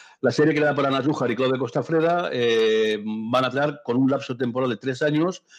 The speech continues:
y muchos cambios en la, en, en los protagonistas, una nueva, eh, vida, tanto para María como para su, su, sus compañeros.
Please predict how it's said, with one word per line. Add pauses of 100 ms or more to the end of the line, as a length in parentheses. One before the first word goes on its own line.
(140)
y
muchos
cambios
en
la,
en,
en
los
protagonistas, (340)
una
nueva,
eh,
vida, (640)
tanto
para
María (300)
como
para
su,
su,
sus
compañeros.